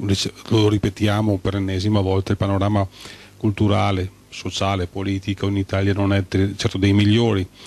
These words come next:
La genuflessione dei politici, l-, l'asservimento anche ad elementi di cultura monoteistica in tutti quanti i sensi. Con monoteismo noi sempre intendiamo cristianesimo, cattolicesimo, ebraismo, islam, nel senso che non facciamo distinzione.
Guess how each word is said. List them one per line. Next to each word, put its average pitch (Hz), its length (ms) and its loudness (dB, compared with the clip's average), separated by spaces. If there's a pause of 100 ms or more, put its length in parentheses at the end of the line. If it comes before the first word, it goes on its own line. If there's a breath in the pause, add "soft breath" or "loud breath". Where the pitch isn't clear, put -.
(540 loud breath)
La 107 140 0
genuflessione 110 680 2
dei 104 120 4
politici, 95 920 0
l-, 98 460 4
l'asservimento 104 960 2
anche 101 800 0
ad 104 160 0
elementi 107 680 2
di 98 120 0
cultura 107 420 2
monoteistica 104 600 2
in 101 80 2
tutti 107 180 0
quanti 101 260 0
i 95 40 2
sensi. 104 480 0
Con 101 200 -2
monoteismo 104 640 2
noi 101 200 2
sempre 98 320 0
intendiamo 98 580 2 (400)
cristianesimo, 101 640 0
cattolicesimo, 101 720 0
ebraismo, 101 560 2
islam, 101 440 0
nel 95 160 -2
senso 101 300 -2
che - 80 -4
non 101 100 0
facciamo 104 360 0
distinzione. 98 680 2